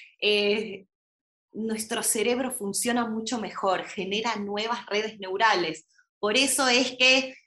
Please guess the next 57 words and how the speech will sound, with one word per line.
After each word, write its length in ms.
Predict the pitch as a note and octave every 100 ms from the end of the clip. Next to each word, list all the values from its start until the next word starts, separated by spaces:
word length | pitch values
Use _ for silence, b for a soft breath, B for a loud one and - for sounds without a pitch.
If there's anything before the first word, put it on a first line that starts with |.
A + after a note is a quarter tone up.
| _
eh, 160 | G3+ G3
a, 180 | G3+ G3+
me 140 | A3
gusta 480 | G#3+ - C4 - -
contar 360 | - G#3 G#3 B3
un, 140 | A#3+ -
como 220 | G3+ A3
un 100 | A#3+
pe-, 240 | B3 - _ -
un 140 | A3+
pequeño 380 | A3+ A3+ A3 A3
ejemplo, 540 | - C#4 C4 B3+ B3+
que 100 | G3
es 120 | G#3+ -
que 340 | A3 F#3+ - _ -
cua-, 220 | G3 F#3+
cuántos 300 | A3 A#3 G#3+
nos 160 | F#3 G#3+
ha 80 | G#3+
pasado 480 | G3+ - A3 A#3
de 160 | G#3 G3
perder 460 | G3 E3 E3 G#3 G3+
las 200 | E3 -
llaves 240 | F#3+ F#3+
del 140 | F#3+ A3
auto, 540 | B3 A3 A#3 C4+ B3+ _ _ _ _ _ -
eh, 320 | - G#3 F#3 -
y 220 | G#3 G3+
tenemos 240 | G3 G#3 G#3
que 80 |
salir, 540 | G3 G3 A#3 C4 C4 - B
o 80 | F#3+
las 180 | F#3+ -
llaves 200 | A#3 A3+
de 120 | G#3
casa, 420 | B3 B3 B3 A#3 B -
y 100 | A3+
no 100 | A#3
las 120 | A#3+ A3+
encontramos 520 | A3 A3 B3+ B3+ B3
y 40 | A3
nos 140 | G#3
ponemos 360 | A3 A#3+ B3 -
mal, 320 | C#4+ D4 C#4
y 60 | C4+
decimos, 300 | B3 C#4 C4+
"No", 300 | E4 E4+ D#4+
y 100 | D#4
nos 340 | C#4+ C4 - _
criticamos 640 | - B3+ C4+ C4 D4+ C#4+
a 40 | C4
nosotros 380 | C4 C4+ C#4 B3+
mismos 340 | D#4 D4 C#4
y 60 | C4
no 100 | C#4+
la 80 | C#4+
encontramos, 540 | C#4 C#4+ D#4 D#4+ E4